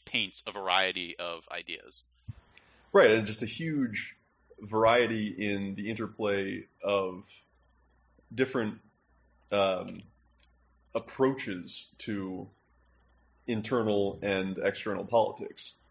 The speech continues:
Speaker 2: And so, you know, the Melian dialogue, you know, the way that Thucydides presents it makes it,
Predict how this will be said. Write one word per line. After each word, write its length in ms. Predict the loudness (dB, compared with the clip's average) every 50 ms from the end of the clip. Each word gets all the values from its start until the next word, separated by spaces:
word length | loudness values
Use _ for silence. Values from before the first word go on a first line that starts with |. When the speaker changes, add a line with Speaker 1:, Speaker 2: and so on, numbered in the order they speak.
| _ _ _ -4
Speaker 2:
And 340 | 0 0 0 2 0 -4 -6
so, 640 | -8 -10 -2 0 2 4 4 4 2 0 -4 -6 -10 -12 -8
you 100 | -2 0
know, 80 | 0 0
the 80 | 0 0
Melian 380 | 0 0 0 2 2 2 2 6
dialogue, 540 | 6 8 8 8 8 6 6 4 2 -2 -6 -10 _ _ _ _ _ _ _ -4
you 80 | 2 2
know, 200 | 4 2 2 -2 -10 -18 -20 -20 -18 -20 -20 -20 -20 _ _ _ _ _ _ _ -20 _ _ _ _ _ _ _ _ _ _ _ _ _ _ _ _ _ _ _ _ _ _ _ _ _ _ _ _ _ _ -12
the 120 | -4 2 6
way 160 | 8 8 8
that 180 | 8 4 4 2
Thucydides 640 | -2 0 0 0 0 2 0 0 0 -2 -4 -8 -12
presents 500 | -12 -8 -4 -2 0 0 0 0 -2 -2
it 180 | -2 -2 -2 -6 -12 _ _ _ _ _ _ -2
makes 320 | 0 0 2 0 -2 0 2
it, 160 | 2 0